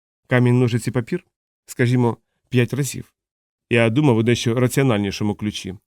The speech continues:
Ми переповідаємо один одному свої спогади від цього часу, а тоді вирішуємо, які хочемо зберегти, які варті більшого. Як нам обіса виміряти щось таке? Ми самі знатимемо. Ти знаєш, що знатимемо.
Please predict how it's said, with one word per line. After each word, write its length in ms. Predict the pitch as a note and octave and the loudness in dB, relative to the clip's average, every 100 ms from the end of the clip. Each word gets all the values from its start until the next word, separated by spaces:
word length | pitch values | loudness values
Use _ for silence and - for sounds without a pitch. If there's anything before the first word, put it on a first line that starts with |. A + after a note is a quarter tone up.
| _ _ _ - | _ _ _ 0
Ми 240 | B2 A#2 | 2 2
переповідаємо 800 | B2 A#2 A#2 A#2+ A#2+ A2+ A2 A2 | 2 0 2 0 2 2 2 0
один 260 | A#2+ A#2 A2+ | 0 0 2
одному 320 | G#2 A2+ A2 | 0 0 0
свої 220 | - A2+ | 0 -2
спогади 460 | - D#3 C#3 A2 G#2 | -2 0 0 0 -2
від 220 | A2+ G#2+ | -4 -2
цього 200 | A#2+ A2+ | -2 -2
часу, 420 | - G2+ - G#2 _ _ _ | -4 -6 -6 -10 _ _ _
а 100 | A2+ | -4
тоді 240 | C3 D#3 | -2 -2
вирішуємо, 580 | E3 B2 D3 - A2 G2 - | 2 2 0 0 0 -2 -2
які 260 | B2 - F3 | -4 -2 -2
хочемо 400 | A#2+ G#2+ A#2+ G#2+ | -2 -2 -2 -2
зберегти, 480 | A2 B2+ - F#2 A#2 _ _ _ - | -2 -2 -4 -14 -14 _ _ _ -6
які 260 | A2+ D#3 | -4 0
варті 260 | A#2 A2 C3+ | -2 -2 -4
більшого. 500 | A#2 F2+ - F#2 F#2+ _ _ _ _ _ _ _ _ _ | -4 -6 -8 -12 -14 _ _ _ _ _ _ _ _ _
Як 240 | A#2+ D3+ | -2 0
нам 100 | E3+ | 0
обіса 360 | C3+ D3 - A#2 | 0 -2 -4 -2
виміряти 520 | A#2+ B2+ A2+ A2+ A#2+ | 2 2 2 0 -2
щось 220 | - B2+ - | -2 -4 -4
таке? 320 | C3 F#2 - _ _ _ _ _ | -8 -8 -16 _ _ _ _ _
Ми 120 | A2+ | -2
самі 280 | A2 C3+ A#2+ | 0 2 2
знатимемо. 520 | F#2+ F#2 F#2 F2+ F2 _ _ _ _ | 0 -6 -6 -8 -8 _ _ _ _
Ти 140 | B2 | -2
знаєш, 440 | A2 C#3+ G2+ - _ | 0 0 -2 -6 _
що 180 | - A2+ | -6 -2
знатимемо. 500 | G#2+ F2 F2 E2 | -4 -6 -10 -12